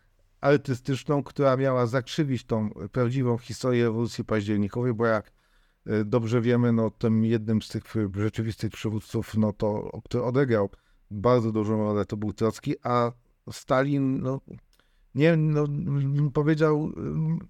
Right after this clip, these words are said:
w-, akurat, e, przy październiku był tą marginalną postacią. Tak, Stanisławie?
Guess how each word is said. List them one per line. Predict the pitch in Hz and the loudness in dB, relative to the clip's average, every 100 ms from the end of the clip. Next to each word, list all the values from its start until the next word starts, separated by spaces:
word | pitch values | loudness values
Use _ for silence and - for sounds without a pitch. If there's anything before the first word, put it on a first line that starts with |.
| - | -16
w-, | - | -6
akurat, | 139 - 170 139 - | -6 2 2 2 0
e, | 151 139 | 2 2
przy | 123 - | -2 -4
październiku | 151 151 143 151 165 - 151 | 0 0 2 2 2 0 0
był | 143 147 - _ _ | 0 0 -6 _ _
tą | 139 | 2
marginalną | 147 151 143 156 139 107 98 85 | 4 4 4 4 4 4 2 -2
postacią. | 95 - 82 - 76 71 _ _ - - _ _ _ _ _ _ - _ | -8 -6 -6 -6 -12 -12 _ _ -20 -20 _ _ _ _ _ _ -20 _
Tak, | 131 123 | -4 -4
Stanisławie? | - 123 - 107 139 | -2 -2 -2 -4 -2